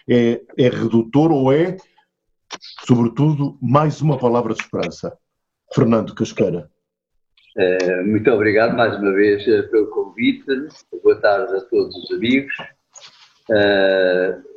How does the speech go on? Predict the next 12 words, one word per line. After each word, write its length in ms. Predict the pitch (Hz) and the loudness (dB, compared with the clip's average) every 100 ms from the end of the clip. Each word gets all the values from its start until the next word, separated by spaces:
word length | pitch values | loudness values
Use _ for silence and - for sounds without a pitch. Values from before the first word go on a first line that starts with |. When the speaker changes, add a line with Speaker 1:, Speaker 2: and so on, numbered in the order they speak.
| - - | -20 -2
Speaker 2:
e, 960 | 127 117 113 107 110 123 110 110 131 | 2 2 2 0 -2 0 2 2 0
e, 20 | - | -2
eh, 480 | 107 95 92 95 92 | -4 -4 -6 -8 -6
também, 880 | 113 101 98 107 113 113 117 120 120 | -4 -2 0 2 2 0 0 -2 -4
eh, 640 | 113 104 98 95 95 95 82 - _ _ _ - | -2 0 0 -2 -4 -6 -8 -14 _ _ _ -6
obrigado 640 | 107 104 104 107 107 120 120 | -4 0 2 2 0 -6 0
pela 280 | 113 104 104 | 2 2 0
oportunidade 800 | 104 - 98 98 98 101 101 - | -4 -8 -2 -2 2 0 0 0
de 300 | 101 95 95 _ - | 0 0 -6 _ -16
me 120 | 95 | -8
dar 280 | 98 101 120 123 - - | 0 2 2 -2 -8 -2
para 580 | 117 110 107 107 107 - | 2 4 2 2 0 -6